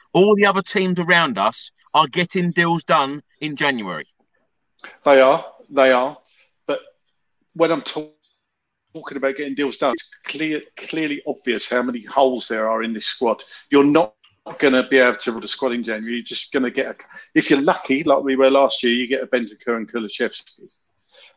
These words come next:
Speaker 2: Now, whether you think we're gonna get, go, go and get Porro, I don't know. I don't know much about him. You know, I, I want him in as much as everybody else. But I'd be honest, I've, I don't know much about him.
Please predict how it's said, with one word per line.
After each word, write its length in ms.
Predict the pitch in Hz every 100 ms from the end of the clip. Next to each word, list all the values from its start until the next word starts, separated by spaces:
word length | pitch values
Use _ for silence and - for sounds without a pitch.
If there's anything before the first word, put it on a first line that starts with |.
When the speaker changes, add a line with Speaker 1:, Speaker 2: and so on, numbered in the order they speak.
| _
Speaker 2:
Now, 320 | 135 131 113 - _ _ _ _ _ _
whether 240 | 151 151 147
you 100 | 131
think 300 | - 147 135
we're 100 | 127
gonna 200 | 127 120
get, 340 | 139 120 -
go, 240 | 123 127 - _ _
go 140 | 139 127
and 120 | 117
get 240 | 135 -
Porro, 400 | - 135 143 165 127
I 80 | 113
don't 300 | 120 120 123
know. 160 | 135
I 80 | 147
don't 180 | 170 151
know 100 | 139
much 260 | 147 -
about 360 | 135 156 147 135
him. 100 | 123
You 100 | 135
know, 140 | 123
I, 280 | 131 147 139
I 80 | 127
want 140 | 127
him 100 | 127
in 80 | 135
as 140 | 127 139
much 260 | 139 -
as 380 | 120 - - _ -
everybody 360 | 127 120 131 151
else. 300 | 135 - -
But 100 | -
I'd 140 | 156 160 - -
be 100 | 147
honest, 380 | 139 165 - - - _ _ _ -
I've, 140 | 139 - -
I 80 | 139
don't 180 | 139 131
know 80 |
much 220 | 131 135 -
about 320 | 127 131 160
him. 180 | 160